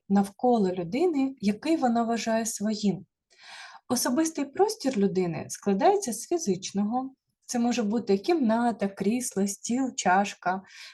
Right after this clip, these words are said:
та інше. І психологічного. Це можуть бути думки, емоції, почуття, хобі.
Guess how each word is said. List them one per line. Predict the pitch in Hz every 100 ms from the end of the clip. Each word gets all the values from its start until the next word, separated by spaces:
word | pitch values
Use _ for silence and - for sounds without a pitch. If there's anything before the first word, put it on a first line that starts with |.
| _
та | 381
інше. | 277 185 160 - - _ _ _ _ _ _ - - -
І | 208
психологічного. | - 254 262 311 339 277 208 - 202 196 190 196 _
Це | -
можуть | 226 226 208 196
бути | 214 196
думки, | 180 196 190 - 208 262 262
емоції, | 196 185 240 262 - 202
почуття, | 277 269 240 - - 202 214 -
хобі. | - 190 196 175 185